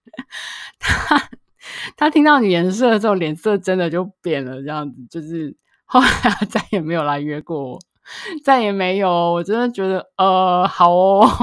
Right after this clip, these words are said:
<laughs> 原来女研社给人家印象是这么的，就是牛鬼蛇神吼，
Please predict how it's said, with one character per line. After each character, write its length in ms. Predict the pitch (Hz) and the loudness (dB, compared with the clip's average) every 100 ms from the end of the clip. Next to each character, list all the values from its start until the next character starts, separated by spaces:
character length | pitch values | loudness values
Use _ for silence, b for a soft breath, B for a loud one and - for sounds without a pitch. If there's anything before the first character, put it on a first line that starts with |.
| 220 - | -2 -4
<laughs> 380 | - - - | -16 -20 -14
原 120 | - 196 | -6 -4
来 160 | 202 | -2
女 120 | 233 | -2
研 180 | 185 180 | -2 -2
社 160 | 175 214 | -2 -2
给 120 | 175 | -2
人 120 | 156 | -2
家 220 | 175 180 | 0 0
印 80 | 196 | 0
象 180 | 185 185 | -4 -6
是 100 | 190 | -8
这 200 | - 220 | -4 -4
么 160 | 175 160 | -2 -4
的， 340 | 151 143 - _ _ | -6 -6 -10 _ _
就 120 | - | -12
是 360 | 185 180 160 143 _ _ b b b b | -10 -8 -8 -10 _ _ b b b b
牛 260 | 196 190 196 | -2 0 2
鬼 200 | 202 165 | 0 -2
蛇 300 | - 151 151 | -6 -10 -10
神 260 | - 127 | -10 -12
吼， 280 | 139 151 120 | -10 -12 -14